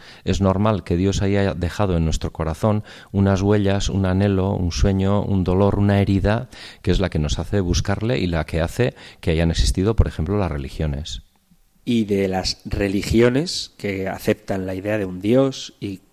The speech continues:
Speaker 2: que somos criaturas, ¿por qué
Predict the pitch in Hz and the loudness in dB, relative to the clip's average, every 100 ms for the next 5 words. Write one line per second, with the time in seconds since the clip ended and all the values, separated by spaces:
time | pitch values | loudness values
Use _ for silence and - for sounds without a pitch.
0 | - _ 101 95 95 - - 98 92 - | -20 _ -10 -8 -8 -8 -4 -2 0 0
1 | 135 160 - - - - - _ _ - | 0 0 -6 -16 -20 -20 -20 _ _ -6
2 | 95 - 107 107 101 98 | -6 -2 0 2 0 -4